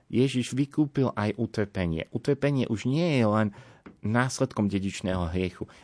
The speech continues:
ale je aj prejavom Božej lásky. Ježiš tak miloval svet, že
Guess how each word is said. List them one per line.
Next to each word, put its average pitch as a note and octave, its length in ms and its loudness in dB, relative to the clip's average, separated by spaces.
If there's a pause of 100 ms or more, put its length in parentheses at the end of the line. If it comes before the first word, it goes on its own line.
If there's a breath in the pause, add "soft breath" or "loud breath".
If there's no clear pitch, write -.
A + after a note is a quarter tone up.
(100)
ale A2 320 4
je A#2 400 4 (960)
aj G#2+ 160 -2
prejavom B2 480 2
Božej G2+ 320 0
lásky. F2 560 -2 (400 loud breath)
Ježiš B2+ 400 2
tak D#3+ 240 0
miloval A#2 400 2
svet, A#2+ 400 -4 (320)
že G#2 240 -4